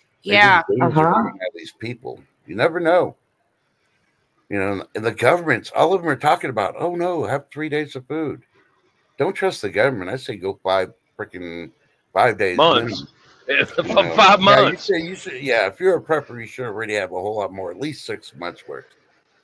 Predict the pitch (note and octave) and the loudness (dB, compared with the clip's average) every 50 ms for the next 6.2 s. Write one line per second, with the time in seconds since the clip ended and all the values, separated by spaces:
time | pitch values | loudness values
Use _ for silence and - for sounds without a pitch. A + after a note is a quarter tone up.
0 | _ - F#2+ F#2+ E2+ D#2 - - G2+ F2 D#2 D#2+ - _ _ _ _ _ _ _ | _ -4 -2 -2 -2 -2 -4 -4 -2 -2 -2 -4 -6 _ _ _ _ _ _ _
1 | _ _ _ _ _ _ _ - A2 A#2 D3+ D3+ - F3 F3 E3 E3 D#3 C3 - | _ _ _ _ _ _ _ -18 -12 -10 -10 -8 -4 -4 -4 -4 -4 -8 -2 2
2 | D3+ E3 D#3+ C#3 A2 G#2 F2+ G2 C#3+ C3+ - B2+ B2 C#3 D3 D3 C#3 A#2+ F#2 F#2+ | 4 4 4 4 0 -4 -2 -2 -2 -2 -2 -2 -2 -2 -2 -2 -6 -6 -6 -8
3 | - F2 F2 E2+ D#2 - - C2 B1 _ _ _ _ _ _ - C3 D#3 F3+ G3 | -10 -10 -12 -14 -16 -16 -16 -18 -20 _ _ _ _ _ _ -14 -10 0 2 4
4 | G3 G3 G3 D#3+ F#3 F#3+ F3+ E3 F3 F#3+ D#3+ - - A2 - - E3+ E3+ - D#3 | 4 4 4 2 2 0 0 -2 -4 -6 -8 -10 -16 -14 -8 -8 -8 -8 -8 -8
5 | D3 D#3 D#3+ D#3+ D#3 D#3 C#3 B2 - - - C#3 D#3 D#3+ D#3 D3+ C#3+ - - C3 | -6 -4 -2 0 2 2 2 0 -2 -4 -4 -2 -2 -2 -4 -6 -10 -10 -6 -6
6 | C#3 C3 F#2+ - | -4 -6 -6 -10